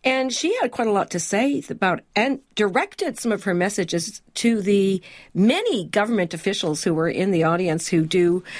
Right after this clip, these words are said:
uh, you know, work with the tech sector to help them earn those export dollars. And she said, you know, "Government is not the innovator. Government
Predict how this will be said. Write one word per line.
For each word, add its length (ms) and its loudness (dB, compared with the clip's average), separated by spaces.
uh, 500 0
you 120 -6
know, 100 -2
work 260 -2
with 100 -4
the 80 -2
tech 200 0
sector 460 -2
to 240 0
help 240 0
them 320 0
earn 180 2
those 240 0
export 460 -2
dollars. 380 0
And 100 -4
she 120 -4
said, 300 0
you 100 0
know, 120 2
"Government 680 -2
is 160 0
not 200 2
the 200 -6
innovator. 640 0
Government 480 2